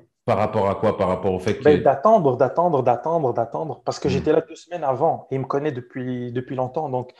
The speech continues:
Speaker 1: Ouais, je vois.
Speaker 2: c'est, c'est sa responsabilité. Et, et donc, c'est ça, une, une autre situation qui, qui complique les choses. Et après, avec,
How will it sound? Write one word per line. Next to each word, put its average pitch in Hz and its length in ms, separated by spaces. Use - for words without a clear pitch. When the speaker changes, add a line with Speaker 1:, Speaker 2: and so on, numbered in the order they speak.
Speaker 1:
Ouais, 95 100
je 92 80
vois. 90 140
Speaker 2:
c'est, - 180
c'est - 560
sa 131 180
responsabilité. 131 1000
Et, 117 100
et 165 80
donc, 143 220
c'est 208 100
ça, 175 240
une, 131 480
une 139 160
autre 156 160
situation 147 520
qui, 135 320
qui 123 180
complique 139 420
les 123 140
choses. 160 320
Et 131 40
après, 120 280
avec, 131 260